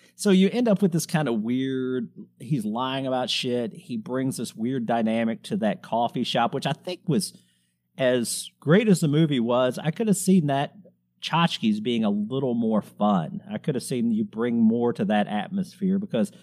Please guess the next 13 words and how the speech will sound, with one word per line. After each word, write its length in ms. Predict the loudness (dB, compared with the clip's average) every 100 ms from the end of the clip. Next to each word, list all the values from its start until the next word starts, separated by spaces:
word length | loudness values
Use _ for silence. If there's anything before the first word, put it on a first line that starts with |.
| _ _ _ _ -6
I'll 120 | -2
be 120 | 0
honest 280 | 0 0 0
with 120 | 0
you, 100 | 0
I 160 | 0 -4
found 400 | -2 0 2 0
Jennifer 280 | 0 -2 -4
Aniston's 460 | 0 0 2 0
character 400 | 0 0 2 0
to 120 | -4 -2
be 240 | 0 0 _ -18
grossly 960 | -8 2 4 2 0 -2 0 -2 -6